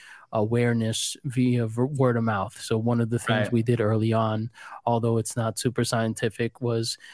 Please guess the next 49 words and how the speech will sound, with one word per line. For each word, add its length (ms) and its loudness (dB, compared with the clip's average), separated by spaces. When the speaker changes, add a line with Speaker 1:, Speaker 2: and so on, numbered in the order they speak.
Speaker 1:
um, 340 0
having 400 0
our 100 2
salespeople 1040 2
early 320 2
on 240 2
ask, 380 -2
"Where'd 180 2
you 80 4
hear 160 4
about 280 0
us?" 200 -8
Right? 320 0
And, 220 0
like, 200 0
I 100 2
can 140 0
Speaker 2:
Mm-hmm. 80 -2
Speaker 1:
tell 120 2
you 160 6
that 180 2
I 140 2
carried 400 2
a 60 0
bag 300 0
early 300 2
on. 200 0
It 100 0
was 200 -10
like, 200 -20
I 100 0
don't 100 0
know, 60 -2
I 80 0
think 160 -4
I 40 2
was, 100 -2
like, 120 -2
employee 380 0
number 240 0
three 320 0
here 180 0
or 40 -4
something. 460 -10
And 140 2
so 120 2
early 320 2
on, 480 2
I 520 -2